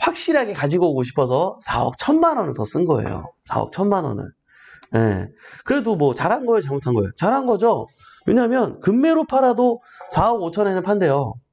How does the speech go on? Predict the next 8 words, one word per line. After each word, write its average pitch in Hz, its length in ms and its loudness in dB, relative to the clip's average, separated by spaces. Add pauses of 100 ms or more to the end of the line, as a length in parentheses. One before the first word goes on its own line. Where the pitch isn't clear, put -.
(360)
금매로 214 440 4
팔아도. 123 540 0 (420)
예. 143 260 0 (140)
물론 151 160 2
제가 190 240 0
조사한 220 280 0
건 196 120 -4
아닙니다. 127 500 -2